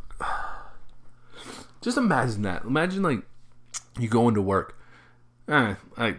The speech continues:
I guess I can't use that analogy. I'm sure there's people who go into work and then come back and write on Twitter and complain about their bosses. Like, come on, just <laughs> grow up. If you have an issue with someone, say it to their face. Like, I just can't understand why people are okay with that. That's just so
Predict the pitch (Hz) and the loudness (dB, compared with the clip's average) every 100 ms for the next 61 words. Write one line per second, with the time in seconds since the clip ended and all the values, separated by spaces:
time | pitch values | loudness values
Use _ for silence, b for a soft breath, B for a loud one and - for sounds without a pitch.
0 | - 95 110 107 - 101 113 101 92 90 | -4 -2 0 0 0 2 2 2 0 0
1 | 90 87 98 - 139 104 - 92 92 90 | -2 0 -2 2 2 2 0 -4 -4 -2
2 | 90 92 95 95 92 92 - 90 87 87 | -2 0 -2 0 -2 -2 -4 -4 -4 -4
3 | 95 - B B B B - 107 107 104 | -6 -6 B B B B 2 4 4 2
4 | 98 - 110 104 101 98 98 98 104 98 | 2 2 4 4 2 -2 -4 -2 0 2
5 | 95 92 85 82 85 - 85 107 110 - | 0 0 2 4 2 0 -4 -4 -4 -2
6 | 180 82 78 101 127 - 117 107 - - | -2 -2 -4 -6 -4 -2 0 -2 0 2
7 | 170 135 - - 233 220 156 107 101 101 | 2 2 0 -2 0 2 2 0 -2 -4
8 | 90 90 - 92 90 - 240 - 85 76 | -4 -4 -4 -6 -6 -4 -4 -4 -6 -8
9 | - 80 80 - B B B B B 117 | -10 -10 -10 -14 B B B B B -6
10 | 107 - 113 110 107 104 113 135 - - | -6 -2 0 0 -2 -4 0 0 -2 -4
11 | 120 80 95 - 98 90 85 98 92 90 | -2 -2 -4 -4 -4 -4 -4 -6 -4 -2
12 | 87 85 90 85 78 82 82 - b b | -4 -4 -6 -6 -8 -8 -8 -10 b b
13 | b b b - 98 - - 120 - 131 | b b b -14 -12 -10 -6 -6 -4 -2
14 | 127 113 | -2 -4